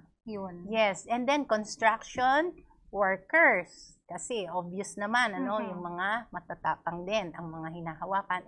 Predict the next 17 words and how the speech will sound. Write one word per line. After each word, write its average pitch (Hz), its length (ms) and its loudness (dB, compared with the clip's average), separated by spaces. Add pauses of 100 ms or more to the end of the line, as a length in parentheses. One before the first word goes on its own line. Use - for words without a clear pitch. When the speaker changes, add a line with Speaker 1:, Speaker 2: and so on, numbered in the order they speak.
Speaker 2:
and 277 240 -2 (400)
painters. 185 800 -2
Speaker 1:
Yes. 196 320 -8
Speaker 2:
Yan, 165 240 -6
sa 190 160 -6
mga 190 260 -4
sasakyan 247 1000 2
or 185 240 -6 (340)
sa - 220 -2
bahay, 233 560 6
yan 247 200 -2
yung 226 200 -6
mga 196 400 -6
chemicals 185 640 -8
na 190 240 -4
mas 185 240 -10
madalas 160 640 -8